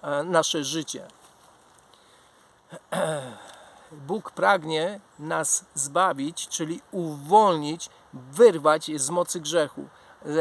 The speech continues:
wyrwać, uwolnić nas z mocy prawa grzechu i śmierci. Jak również ze skutków, które, których doświadczamy, skutków grzechu, prawda? Więc kochani,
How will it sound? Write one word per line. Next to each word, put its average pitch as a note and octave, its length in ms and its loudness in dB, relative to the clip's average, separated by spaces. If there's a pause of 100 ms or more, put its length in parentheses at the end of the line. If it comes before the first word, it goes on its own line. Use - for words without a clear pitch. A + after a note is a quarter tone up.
(280)
wyrwać, D#3+ 760 0
uwolnić E3 640 2
nas D3 380 -4
z D3 200 -10
mocy F3 340 0
prawa F3+ 360 0
grzechu E3 420 -4
i D#3 40 -4
śmierci. D3+ 560 -6 (1600)
Jak F3 180 0
również F#3+ 360 -4
ze F#3 120 -2
skutków, - 680 -6 (800)
które, C#3 540 -6 (1400)
których E3 280 -4
doświadczamy, E3 720 0
skutków D#3+ 520 -8
grzechu, D3 400 0
prawda? C#3 540 -4 (1400)
Więc E3 200 -4
kochani, F3 460 0